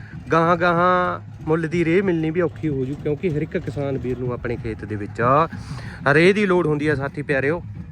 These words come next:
ਤੇ ਆ ਜਾਓ ਹੁਣ ਗਾਹਾਂ ਗਾਹਾਂ ਦਿਖਾਵਾਂਗੇ ਤੁਹਾਨੂੰ। ਲੈ ਵੀ ਸਾਥੀ ਪਿਆਰਿਓ, ਐਤਕੀ ਆਪਾਂ ਨੂੰ ਸਾਰੀ ਪੰਜ ਮਿੰਟ ਫਾਟਕ ਖੁੱਲ੍ਹਾ ਮਿਲਿਆ। ਪੰਜ ਮਿੰਟ, ਸਿਰਫ ਪੰਜ ਮਿੰਟ ਹੀ ਫਾਟਕ ਖੁੱਲ੍ਹਾ ਮਿਲਿਆ। ਪੰਜ ਮਿੰਟਾਂ ਦੇ ਅੰਦਰ ਅੰਦਰ ਫਾਟਕ ਖੁੱਲ੍ਹ ਗਿਆ ਇਹ।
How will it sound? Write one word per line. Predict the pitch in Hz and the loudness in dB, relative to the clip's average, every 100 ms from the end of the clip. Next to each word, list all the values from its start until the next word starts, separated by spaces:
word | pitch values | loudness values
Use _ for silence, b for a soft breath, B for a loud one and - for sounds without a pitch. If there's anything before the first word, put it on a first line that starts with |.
| - - | -14 -4
ਤੇ | 156 | 2
ਆ | 156 147 | 2 2
ਜਾਓ | 143 156 147 - - - - | 2 -2 -4 -12 -16 -8 -4
ਹੁਣ | 139 147 | -2 0
ਗਾਹਾਂ | 143 135 | 0 0
ਗਾਹਾਂ | 139 139 | -2 -2
ਦਿਖਾਵਾਂਗੇ | 131 156 160 120 104 | -2 0 0 -2 -6
ਤੁਹਾਨੂੰ। | 107 90 85 - - - 85 - 151 | -8 -10 -12 -12 -6 -4 -2 -2 0
ਲੈ | 185 | 0
ਵੀ | 196 | 0
ਸਾਥੀ | 180 185 190 | -2 -2 0
ਪਿਆਰਿਓ, | 196 196 190 202 208 | 0 2 2 2 2
ਐਤਕੀ | 190 190 180 196 | 0 -2 -2 -2
ਆਪਾਂ | 185 202 | -2 -2
ਨੂੰ | 190 196 196 190 - - - - - - - - - - - | 0 0 -2 -4 -8 -8 -8 -8 -8 -8 -6 -8 -8 -8 -4
ਸਾਰੀ | 165 196 226 226 220 - | -2 0 0 0 -2 -4
ਪੰਜ | 208 196 180 | -2 0 0
ਮਿੰਟ | 196 202 196 | -2 -2 -2
ਫਾਟਕ | 175 180 180 170 | 2 2 2 -2
ਖੁੱਲ੍ਹਾ | 160 165 190 | -2 0 0
ਮਿਲਿਆ। | 175 135 147 - | 0 -2 -2 -2
ਪੰਜ | 165 147 | -2 0
ਮਿੰਟ, | 151 123 120 | -2 -4 -6
ਸਿਰਫ | - 185 190 190 - | -2 -2 -2 -6 -4
ਪੰਜ | 180 170 | -2 -2
ਮਿੰਟ | 165 170 - | -2 -2 -2
ਹੀ | 175 | -4
ਫਾਟਕ | 151 156 151 147 | 0 0 0 -4
ਖੁੱਲ੍ਹਾ | 147 151 | -4 -4
ਮਿਲਿਆ। | 160 123 131 143 - - - - - - - - - - - - - - - - - - | -4 -4 -6 -6 -6 -8 -8 -8 -8 -8 -8 -8 -8 -8 -8 -8 -6 -8 -6 -6 -6 -4
ਪੰਜ | 160 170 | -4 -2
ਮਿੰਟਾਂ | 175 160 165 | -2 -2 -2
ਦੇ | 165 | -2
ਅੰਦਰ | 160 160 160 | -2 -2 -2
ਅੰਦਰ | 156 | -2
ਫਾਟਕ | 156 151 151 147 135 | -2 0 0 0 -2
ਖੁੱਲ੍ਹ | 127 | -2
ਗਿਆ | - 165 | 0 0
ਇਹ। | 151 | 0